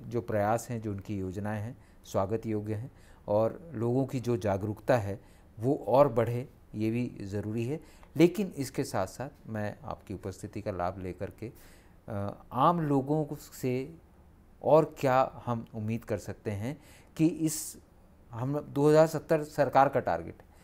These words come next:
हम उसको दो हज़ार पैंसठ में भी प्राप्त कर सकते हैं, अगर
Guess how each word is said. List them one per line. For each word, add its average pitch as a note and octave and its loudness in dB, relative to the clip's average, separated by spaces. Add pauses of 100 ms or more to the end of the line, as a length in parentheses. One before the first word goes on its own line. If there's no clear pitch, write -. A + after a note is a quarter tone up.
(260)
हम B2+ 0
उसको B2+ -2
दो A#2 0
हज़ार B2 2
पैंसठ G#2 -4
में A#2 -4
भी A2 -6
प्राप्त - -4
कर F2+ -10
सकते - -12
हैं, G2 -10 (400)
अगर C3 4